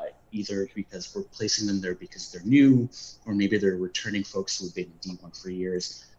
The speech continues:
Uh, I'll give the example of Jason. Jason stepped away, uh, temporarily for a little bit, and now he's back. And again,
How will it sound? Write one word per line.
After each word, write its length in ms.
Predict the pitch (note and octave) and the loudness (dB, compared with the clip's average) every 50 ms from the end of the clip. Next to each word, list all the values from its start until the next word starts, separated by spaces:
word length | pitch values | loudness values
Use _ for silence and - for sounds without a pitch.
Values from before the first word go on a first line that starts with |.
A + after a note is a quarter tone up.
| _ - | _ -16
Uh, 200 | D2+ - C2 - - | -10 -8 -8 -8 -8
I'll 120 | - - G2+ | -12 -12 -8
give 140 | - G2+ F#2 | -4 -2 -2
the 80 | F#2+ | -2
example 360 | F2+ - - F#2+ F2+ - F2+ | 0 0 -2 -2 -2 -2 -4
of 80 | F#2 F2+ | -4 -2
Jason. 320 | - G2 G2 F#2+ - G2 | 0 0 0 0 -2 -4
Jason 280 | - G2 F#2 - - F#2+ | -2 -2 -2 -2 -4 -4
stepped 260 | - - - - - | -6 -6 -6 -6 -4
away, 420 | F2+ F2 E2+ D#2+ - - - - - - - - | -4 -4 -4 -4 -4 -4 -6 -6 -8 -10 -8 -4
uh, 140 | - F2+ F2+ | -4 -4 -2
temporarily 560 | - - F#2 F2 F2 F2+ F2+ F2 F2 F2+ F#2+ | -4 -6 -8 -4 -2 -2 -2 -2 -2 -6 -6
for 240 | - - F2+ E2 E2 | -6 -6 -6 -6 -6
a 20 | |
little 220 | E2 F2+ F2+ F2 - - | -6 -6 -8 -6 -4 -4
bit, 180 | D#2 - - - - - - - - | -4 -4 -6 -8 -16 -20 -20 -12 -8
and 80 | F#2 F2 | -6 -6
now 100 | E2 D#2+ - | -6 -8 -8
he's 200 | - F2 - - - | -10 -8 -8 -4 -2
back. 340 | F#2+ F2+ F2 F2+ - - - - | 0 0 0 0 -2 -6 -10 -8
And 200 | - A2+ B2+ B2+ - _ _ - | -6 -6 -6 -6 -8 _ _ -10
again, 420 | F2 - - C2+ - A2 B2+ B2+ | -6 -4 -4 -4 -4 -4 -6 -6